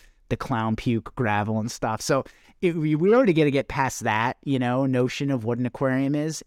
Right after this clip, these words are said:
But then to get somebody to, like, understand, like, "No, no, these are real live plants. These are real stones, real wood." It's difficult. It's really, really difficult. So, you know, um, show, don't tell is, is, uh,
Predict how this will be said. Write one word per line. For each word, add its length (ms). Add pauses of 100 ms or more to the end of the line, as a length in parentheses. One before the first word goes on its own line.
But 220
then 140
to 80
get 180
somebody 500
to, 100
like, 360
understand, 540
like, 220 (120)
"No, 140
no, 160
these 220
are 100
real 540
live 400
plants. 320
These 180
are 100
real 340
stones, 640
real 260
wood." 360 (580)
It's 180
difficult. 500
It's 160
really, 360
really 220
difficult. 500
So, 500
you 140
know, 320 (140)
um, 520 (840)
show, 300
don't 220
tell 340 (220)
is, 300
is, 500
uh, 380